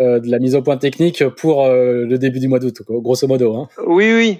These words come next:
Speaker 2: Alors, c'est facile à dire et c'est pas forcément facile à faire, hein, donc, euh, donc voilà. Donc, en tout cas, euh, c'est de... Il y a un objectif sportif et puis il y a un objectif, euh, direct et puis il y a un objectif un peu plus, plus, un peu, petit peu plus long terme, quoi.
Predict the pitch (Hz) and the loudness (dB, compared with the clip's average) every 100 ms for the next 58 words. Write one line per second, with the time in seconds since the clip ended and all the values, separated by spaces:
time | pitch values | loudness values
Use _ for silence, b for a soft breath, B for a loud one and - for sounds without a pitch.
0 | - 147 156 156 - 156 - 160 151 208 | -4 0 0 -2 -4 -4 0 0 0 -2
1 | 226 160 135 139 135 135 160 - 135 135 | 0 0 0 -2 -4 -12 -10 -6 -6 -6
2 | - - - 214 165 160 131 123 120 117 | -4 -4 -2 -4 -4 -4 -8 -6 -4 -2
3 | 117 117 113 113 - _ _ _ _ _ | -4 -4 -8 -12 -16 _ _ _ _ _
4 | _ - 160 160 185 175 143 135 147 135 | _ -6 -2 0 2 2 -2 -4 -4 -6
5 | - 190 185 156 135 143 135 135 135 135 | -2 0 2 0 -2 -2 -2 -2 0 0
6 | 131 131 127 B B B B 135 147 170 | 0 0 -4 B B B B -2 0 0
7 | 170 160 - 143 - 214 214 170 - 143 | -2 -8 -4 -6 -4 -2 0 -2 -4 -2
8 | 139 135 135 131 156 147 131 131 123 - | 0 0 -4 -8 -12 -4 0 0 0 -2
9 | 131 143 156 208 - - 139 - 143 135 | -4 -2 0 -2 -6 -6 -6 -6 -2 0
10 | 127 123 123 123 175 131 120 123 - 135 | 0 -2 -4 -6 -6 -6 -8 -14 -10 -8
11 | 131 123 117 117 _ _ - 120 113 - | -4 -4 -6 -10 _ _ -8 -6 -6 -10
12 | - - 120 - 165 143 143 143 139 131 | -12 -10 -12 -6 -6 -4 -2 0 0 -4
13 | - - | -6 -12